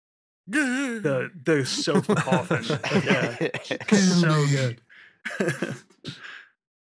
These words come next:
Speaker 1: Oh, there are so, there are so many kind of small little moments I love in this, whether it's, like, the, yeah, the two mimes slapping each other in the face. There's a moment when he's on the phone, and there's, like, the, the thing is, for, like, like, Robert Bierman kind of saying that they,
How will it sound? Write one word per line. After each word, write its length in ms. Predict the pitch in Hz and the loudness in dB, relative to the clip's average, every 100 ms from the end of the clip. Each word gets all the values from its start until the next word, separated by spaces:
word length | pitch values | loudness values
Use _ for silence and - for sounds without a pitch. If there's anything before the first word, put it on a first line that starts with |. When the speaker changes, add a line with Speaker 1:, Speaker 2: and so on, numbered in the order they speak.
| _ | _
Speaker 1:
Oh, 140 | 143 | -6
there 220 | 143 180 220 | -2 0 2
are 80 | |
so, 240 | 226 247 226 | 0 -2 -2
there 160 | 185 | 2
are 120 | 233 254 | 2 0
so 200 | - 254 | -2 -2
many 220 | 233 226 | 0 0
kind 200 | 202 190 | 0 -2
of 120 | 175 | -2
small 560 | - - 147 156 160 165 | -8 -12 -6 0 2 0
little 180 | 143 151 | -2 -4
moments 560 | 160 156 127 117 - | -4 -4 -6 -10 -12
I 80 | 120 | -10
love 220 | 120 120 | -8 -8
in 100 | 117 | -10
this, 240 | 113 110 135 | -12 -12 -8
whether 240 | 120 123 | -6 -6
it's, 220 | - - | -10 -10
like, 280 | 139 117 - | -10 -10 -10
the, 200 | 127 120 - _ _ _ _ _ _ _ _ - | -6 -6 -8 _ _ _ _ _ _ _ _ -2
yeah, 200 | 185 160 | 2 2
the 180 | 127 139 | 2 0
two 280 | - 180 | 0 0
mimes 440 | 175 165 165 156 143 | 0 0 0 -2 -2
slapping 340 | - 147 - | -6 -6 -6
each 220 | 151 - | -8 -6
other 200 | 156 135 | -6 -4
in 120 | 143 139 | -6 -6
the 60 | |
face. 520 | - - 139 139 - | -8 -6 -4 -4 -6
There's 180 | - 165 | -4 -2
a 40 | 202 | 0
moment 300 | 233 262 247 | 2 2 2
when 100 | 247 | 0
he's 100 | 226 | 0
on 120 | 214 | -2
the 80 | 202 | -6
phone, 340 | - 214 151 | -4 -2 -2
and 80 | 123 | -2
there's, 160 | 139 - | -4 -2
like, 260 | 226 208 131 | -4 -4 -6
the, 100 | 214 - | -10 -6
the 80 | 240 | -4
thing 180 | 294 285 | -2 -2
is, 240 | 254 127 - _ _ _ _ _ | -2 -4 -8 _ _ _ _ _
for, 140 | - 254 | 0 2
like, 320 | 285 220 - - - - - - - | 2 0 -2 -14 -20 -20 -18 -18 -18
like, 220 | 143 170 139 | -8 -6 0
Robert 320 | 196 185 147 | 2 2 0
Bierman 320 | 185 185 147 | 0 0 0
kind 160 | 135 120 | -2 -6
of 40 | |
saying 200 | - 123 | -4 -6
that 180 | 127 120 | -6 -6
they, 200 | 127 123 | -6 -6